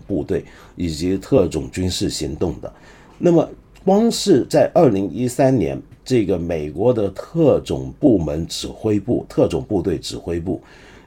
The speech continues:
就在全球一百三十四个国家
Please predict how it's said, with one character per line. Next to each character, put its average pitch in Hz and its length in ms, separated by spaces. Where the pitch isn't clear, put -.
就 165 240
在 139 300
全 143 420
球 151 340
一 277 140
百 - 420
三 226 420
十 160 200
四 143 300
个 90 160
国 104 280
家 117 300